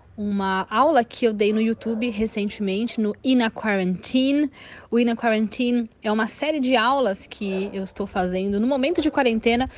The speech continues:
pra que a gente possa acompanhar notícias que estão acontecendo em inglês a respeito do que tá acontecendo no mundo no momento. Então,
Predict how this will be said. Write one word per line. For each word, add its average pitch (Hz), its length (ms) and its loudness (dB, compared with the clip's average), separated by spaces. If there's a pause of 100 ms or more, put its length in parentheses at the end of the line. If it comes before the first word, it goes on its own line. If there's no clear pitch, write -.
(160)
pra 247 100 -2
que 247 60 -2
a 233 60 2
gente 254 180 0
possa 233 320 2
acompanhar 226 540 0
notícias 254 880 0 (260)
que 214 340 0
estão 233 220 -2
acontecendo 220 640 -2
em 349 380 2
inglês 226 680 2 (340)
a 208 120 -4
respeito 294 760 2 (320)
do 415 120 0
que - 160 -16
tá 254 160 4
acontecendo 277 640 -2
no 285 80 -2
mundo 240 260 -2
no 254 100 0
momento. 262 540 0
Então, 208 480 -6